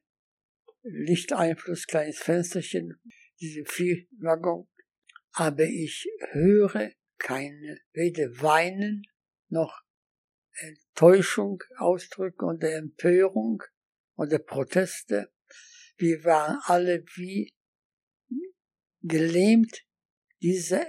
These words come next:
Enttäuschung von diesem Versprechen, dass sie uns in Sicherheit bringen wollen und zum neuen Arbeitsplatz. So werden doch nicht Menschen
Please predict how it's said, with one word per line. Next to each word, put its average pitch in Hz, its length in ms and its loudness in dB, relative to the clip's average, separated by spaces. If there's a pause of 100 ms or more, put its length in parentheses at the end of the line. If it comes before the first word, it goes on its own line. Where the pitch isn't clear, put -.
Enttäuschung 202 920 0 (1300)
von 165 200 2
diesem 170 240 0
Versprechen, 190 840 0 (140)
dass - 360 -8
sie 185 280 -4
uns 185 400 -2
in 165 200 -8 (1000)
Sicherheit 170 640 2 (280)
bringen 170 440 4
wollen 185 540 8 (840)
und 170 180 2
zum 151 160 0
neuen 180 320 6
Arbeitsplatz. 160 1120 2 (380)
So 180 520 6 (160)
werden 180 440 2
doch 180 200 0
nicht 185 320 -2
Menschen 175 760 -4